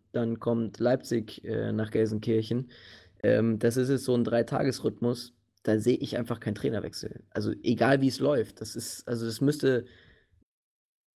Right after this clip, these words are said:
ich meine, die aktuelle Entwicklung auf Schalke, muss man ganz ehrlich sagen, die ist schon echt katastrophal, aber,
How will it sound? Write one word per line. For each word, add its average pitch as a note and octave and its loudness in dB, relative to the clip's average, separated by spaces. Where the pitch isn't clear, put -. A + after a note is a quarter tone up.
ich C#3 0
meine, E3 6
die D3 0
aktuelle E3 4
Entwicklung D#3+ -2
auf A#2+ -8
Schalke, C#3 -6
muss B2+ -10
man B2 -8
ganz A#2+ -6
ehrlich A#2+ -6
sagen, B2+ -6
die A2 -4
ist A#2+ -8
schon A#2 -8
echt B2+ -10
katastrophal, B2+ -6
aber, A2+ -4